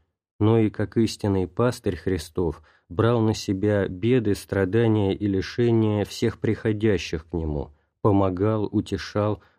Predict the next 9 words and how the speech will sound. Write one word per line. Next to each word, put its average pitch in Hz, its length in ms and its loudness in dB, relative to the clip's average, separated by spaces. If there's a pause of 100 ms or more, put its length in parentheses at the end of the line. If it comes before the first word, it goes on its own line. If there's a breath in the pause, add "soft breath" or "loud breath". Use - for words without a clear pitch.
укреплял 101 600 0
в 92 60 0
вере. 90 480 -2 (1500)
В - 80 -20
тысяча 107 400 0
девятьсот 98 520 0
девяносто 98 560 0
шестом 92 460 -2
году 95 440 0